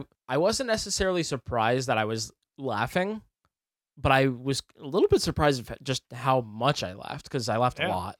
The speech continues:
Speaker 1: I
Speaker 2: And there were a
Speaker 1: laughed
Speaker 2: lot of jokes coming
Speaker 1: Yeah.
Speaker 2: later when Forky's just hitting the lock button on the dad.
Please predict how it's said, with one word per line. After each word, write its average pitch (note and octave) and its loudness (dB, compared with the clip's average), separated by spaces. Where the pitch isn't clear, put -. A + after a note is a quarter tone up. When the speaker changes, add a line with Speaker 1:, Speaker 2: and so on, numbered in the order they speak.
Speaker 1:
I A#2+ -6
Speaker 2:
And A2+ -2
there E3+ 2
were G3 6
a F#3 6
Speaker 1:
laughed B2+ -2
Speaker 2:
lot B2+ 2
of B2 -6
jokes C#3 -4
coming A#2 -10
Speaker 1:
Yeah. G2+ 2
Speaker 2:
later D3+ 0
when C#3 -4
Forky's D3+ -2
just C#3+ 0
hitting D3 -2
the C3+ 0
lock C3 2
button D#3+ 0
on C#3+ 0
the B2+ -4
dad. C3+ 0